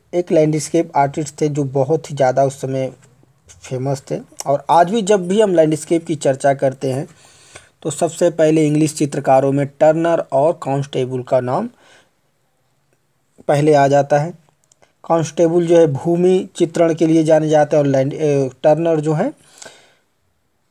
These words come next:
बादल चित्रों के लिए, सॉरी दोस्तों, पानी के लिए जाने जाते हैं, समुद्र के लिए जाने जाते हैं, बादलों के लिए कॉन्स्टेबल जाने जाते हैं।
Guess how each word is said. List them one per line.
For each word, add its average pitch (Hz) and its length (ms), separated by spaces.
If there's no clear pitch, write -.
बादल 147 460
चित्रों 156 380
के 165 120
लिए, 156 300
सॉरी 135 220
दोस्तों, 131 180
पानी 143 380
के 156 220
लिए 156 200
जाने 147 240
जाते 143 300
हैं, 156 100
समुद्र 151 400
के 151 140
लिए 151 160
जाने 147 280
जाते 143 320
हैं, 165 200
बादलों 151 400
के 160 140
लिए 160 200
कॉन्स्टेबल 143 480
जाने 147 300
जाते 143 300
हैं। 165 200